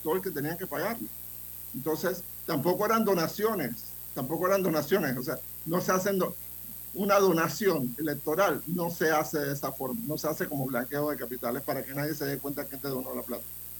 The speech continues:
tampoco. Entonces, es importante que la clase política, y volvemos al, al principio del programa, es importante que la clase política y la clase empresarial que facilitaron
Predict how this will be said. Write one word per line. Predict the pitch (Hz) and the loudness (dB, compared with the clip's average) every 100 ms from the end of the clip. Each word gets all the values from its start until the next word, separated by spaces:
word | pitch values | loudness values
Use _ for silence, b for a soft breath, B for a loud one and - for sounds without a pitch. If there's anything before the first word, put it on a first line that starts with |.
| - | -10
tampoco. | 120 165 165 - - - - - - | -6 0 0 -2 -10 -12 -12 -12 -12
Entonces, | - - 190 185 | -4 0 0 0
es | - 180 196 | 2 4 4
importante | 196 160 151 - 180 190 208 190 | 0 -2 -2 0 0 2 0 -2
que | 160 | -2
la | 131 | -2
clase | 120 156 170 | -2 -2 -2
política, | - 139 185 180 120 | -2 0 0 0 -4
y | |
volvemos | 123 123 151 190 | -2 -4 -2 0
al, | 185 - | 0 -2
al | 131 - - | -6 -8 -6
principio | - - 156 202 196 - - - - - | -6 -4 -4 -4 -4 -8 -14 -14 -12 -8
del | 127 | -6
programa, | 139 147 214 - - - - - | -2 0 0 0 -4 -8 -14 -10
es | 151 | -4
importante | 185 - - 165 196 | 0 0 0 -2 -2
que | 175 | -2
la | 139 | -2
clase | 156 - | -4 -4
política | 180 156 160 - 185 | -4 -2 -2 -2 -2
y | |
la | 143 | -2
clase | - 147 190 | -2 -4 -2
empresarial | 180 156 156 120 160 139 - - - - - - - | -2 -2 -4 -2 -2 -2 -4 -12 -12 -12 -12 -12 -2
que | 170 | 0
facilitaron | 170 160 143 165 151 147 160 175 220 226 | 2 2 2 2 2 2 4 4 4 0